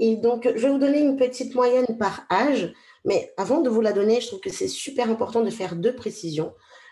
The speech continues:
La première, je ne veux que personne sorte de ce podcast en panique, parce que mon enfant, il n'est pas dans la norme. Voilà, c'est vraiment pour avoir un repère en termes de besoin de sommeil.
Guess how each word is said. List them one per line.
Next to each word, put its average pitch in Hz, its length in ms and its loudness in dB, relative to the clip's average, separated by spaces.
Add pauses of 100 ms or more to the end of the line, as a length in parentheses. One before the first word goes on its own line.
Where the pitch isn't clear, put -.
La 190 120 0
première, 226 560 -2
je 190 120 -10
ne 185 80 -2
veux 185 120 -2
que 180 80 -4
personne 220 420 -2
sorte 190 240 -4
de 180 60 -10
ce - 100 -12
podcast 165 500 -4 (140)
en 165 160 -2
panique, 175 760 -2 (440)
parce - 240 -4
que 285 80 2
mon 262 160 6
enfant, 262 260 4
il 285 80 4
n'est 269 80 4
pas 269 200 4
dans 262 120 2
la 254 100 4
norme. 262 400 2 (260)
Voilà, 156 180 0
c'est - 140 -6
vraiment 220 240 2
pour 190 120 -4
avoir 190 300 0
un 175 60 2
repère 170 560 0 (340)
en 180 120 0
termes 208 300 0
de 175 100 2
besoin 220 840 0
de 170 120 0
sommeil. 151 560 -2